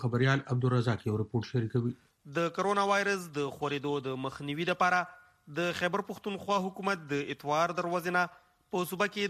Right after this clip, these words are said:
Speaker 2: د بازارونو، مارکیټونو او هوټلونو د بندیز ویلي. نن په دویمه ورځ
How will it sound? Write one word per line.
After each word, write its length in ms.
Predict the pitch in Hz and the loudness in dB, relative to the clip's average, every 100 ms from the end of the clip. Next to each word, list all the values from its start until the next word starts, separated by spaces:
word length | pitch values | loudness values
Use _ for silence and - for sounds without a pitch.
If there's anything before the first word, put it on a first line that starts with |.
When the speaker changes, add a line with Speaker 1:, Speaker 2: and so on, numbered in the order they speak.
| 156 | -2
Speaker 2:
د 100 | 135 | 0
بازارونو، 500 | 139 131 147 165 180 180 - _ _ - | 0 2 0 0 0 -2 -4 _ _ 0
مارکیټونو 480 | 170 170 185 214 202 202 - | 2 2 -4 -2 0 -2 0
او 60 | 147 135 | -2 -2
هوټلونو 420 | 143 160 180 185 185 | -4 -4 -2 0 0
د 140 | 139 135 143 | -2 -2 -2
بندیز 400 | 143 170 175 139 | -2 -2 -2 -2
ویلي. 340 | 139 139 139 139 - _ _ _ _ | -2 -2 -2 -6 -8 _ _ _ _
نن 260 | 160 175 196 | -2 0 0
په 120 | 196 170 | -2 0
دویمه 280 | 196 190 | 2 2
ورځ 200 | 196 196 | 2 0